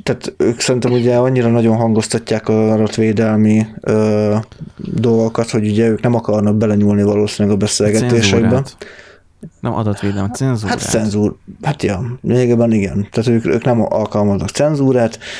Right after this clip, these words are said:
Speaker 1: és ugye így nem nyúlnak bele a beszélgetésekbe.
Speaker 2: Persze. Teljesen fair egyébként. Szabad országban azt mondanak, amit szabad.
Speaker 1: Hát nyilván.
Speaker 2: Igen, és akkor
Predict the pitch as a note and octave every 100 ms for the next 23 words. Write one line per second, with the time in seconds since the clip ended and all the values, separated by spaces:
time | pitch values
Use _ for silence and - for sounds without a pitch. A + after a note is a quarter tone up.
0 | - - - - A2 A2+ A2 A2 A#2 A2
1 | G#2+ G#2+ G#2 G#2+ G2 G2 - - F#2 F#2+
2 | - - F#2+ G2 F#2 G2 - - _ -
3 | F3 F#2+ G2 G2 - _ - - - -
4 | - - D3 A#2+ C3+ B2 G#2 G2+ F#2 F#2
5 | F#2 - G2 B2 B2 A#2 B2 - B2 A#2+
6 | B2 - G2 G#2 A2 B2+ - A#2+ - -
7 | - A#2+ - G2 G2+ B2 D#3 C3+ - A#2+
8 | D#3